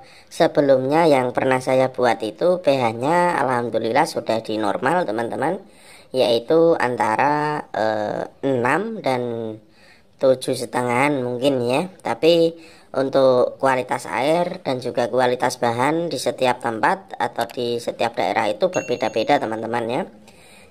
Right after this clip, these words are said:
Jadi, eh, bisa ditambah ataupun dikurangi dari pembuatan berat bahan ya.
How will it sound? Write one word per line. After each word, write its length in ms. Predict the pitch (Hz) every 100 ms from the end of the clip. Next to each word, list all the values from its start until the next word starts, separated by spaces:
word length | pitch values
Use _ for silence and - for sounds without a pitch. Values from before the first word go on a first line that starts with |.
| -
Jadi, 560 | 120 123 156 165 170 160
eh, 640 | - 123 123 117 110 113 110
bisa 640 | 120 117 127 120 117 113 110
ditambah 480 | 117 - 117 139 160 101
ataupun 320 | 117 110 151
dikurangi 560 | 139 - 117 110 147 147
dari 560 | 110 117 131 139 135 - - - 151
pembuatan 800 | 143 117 113 - 113 113 110 113
berat 240 | 113 113
bahan 380 | 107 135 123 139 120
ya. 240 | 127 175